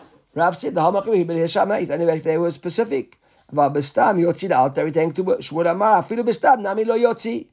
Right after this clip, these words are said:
Why? Shema Yimtza Pedach Nidro. Shmuel, the same thing there. Shmuel said, "You don't quickly jump to conclusions and get excited and start making divorces. You wait. Give him the time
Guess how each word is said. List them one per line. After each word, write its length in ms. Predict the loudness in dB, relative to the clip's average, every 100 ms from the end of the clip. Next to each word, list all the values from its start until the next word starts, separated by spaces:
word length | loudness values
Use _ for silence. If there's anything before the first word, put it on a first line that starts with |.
| _ _ _
Why? 300 | 4 4 4
Shema 280 | 0 -4
Yimtza 360 | -2 -2 -4 -4
Pedach 320 | -2 -2 -4
Nidro. 380 | -2 -4 -4 -10 _ _ _ _ _
Shmuel, 320 | -14 -4 -2 0
the 160 | -2
same 260 | 0 0 0
thing 200 | -2 4
there. 140 | 4
Shmuel 300 | 4 -4 -6
said, 240 | -4 -6 -4
"You 80 |
don't 340 | -2 -2 -4 -10
quickly 340 | -12 -8 -6 -6
jump 300 | -6 -8 -8
to 80 |
conclusions 400 | -12 -12 -8 -8
and 80 | -6
get 80 | -8
excited 440 | -4 -4 -4 -8
and 80 | -12
start 200 | -10 -8
making 300 | -8 -8 -10
divorces. 580 | -6 -6 -6 -8 -10 -12 _ _ -6
You 140 | 0
wait. 500 | 4 4 2 -6 _ _ _ _ _ _ -10
Give 140 | -6
him 100 | -4
the 80 | -2
time 460 | 2 4 2 -2